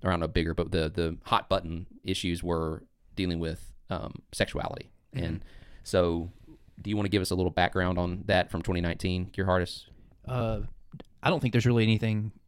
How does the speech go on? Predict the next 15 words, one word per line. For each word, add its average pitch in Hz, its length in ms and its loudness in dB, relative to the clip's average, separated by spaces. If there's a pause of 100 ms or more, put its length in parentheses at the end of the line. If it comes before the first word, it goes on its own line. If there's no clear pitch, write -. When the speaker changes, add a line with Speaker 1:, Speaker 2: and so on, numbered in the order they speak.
(140)
Speaker 2:
Uh, 98 180 -8 (380)
tw-, - 240 -2 (360)
twenty 147 240 4
twenty 127 300 2
didn't 107 220 -2
happen 113 280 0
because 104 320 0
we 107 260 2 (220)
ha-, 135 140 -4
we 117 120 2
had 104 100 -2
commissioned 110 480 2
in 101 120 -2
twenty 110 240 2
nineteen 104 480 0